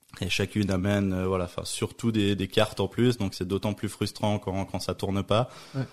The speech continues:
Speaker 1: Mais c'est, euh, c'est un jeu qui, auquel j'ai, j'ai beaucoup de plaisir à, à jouer et faire jouer. C'est un des seuls gros jeux que, que j'ai pu présenter, euh, de temps en temps, euh, du coup sur, euh, sur des animations, parce que voilà, ceux qui me demandaient quelque chose de,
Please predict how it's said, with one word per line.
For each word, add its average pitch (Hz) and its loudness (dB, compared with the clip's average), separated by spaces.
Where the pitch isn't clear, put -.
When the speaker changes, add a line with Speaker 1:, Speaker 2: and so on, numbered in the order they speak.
Speaker 1:
Mais 98 4
c'est, - 2
euh, 90 2
c'est - -4
un 92 0
jeu 95 0
qui, - -10
auquel 92 -4
j'ai, 87 -6
j'ai 90 -6
beaucoup 90 -6
de - -18
plaisir 95 -4
à, 90 -6
à 92 0
jouer 101 0
et 113 8
faire 107 2
jouer. 104 2
C'est - -8
un 92 -2
des 92 0
seuls 101 2
gros 98 0
jeux 107 2
que, 90 0
que 90 -8
j'ai 87 -4
pu 98 -4
présenter, 104 0
euh, 92 0
de 92 -4
temps 95 -2
en 98 0
temps, 98 -2
euh, 90 -6
du 95 -6
coup 104 -4
sur, 92 -2
euh, 85 0
sur 98 -2
des 98 0
animations, 98 2
parce - -10
que - -4
voilà, 90 -2
ceux - -8
qui 92 -6
me 95 0
demandaient 101 2
quelque 98 -8
chose 98 -4
de, 90 -4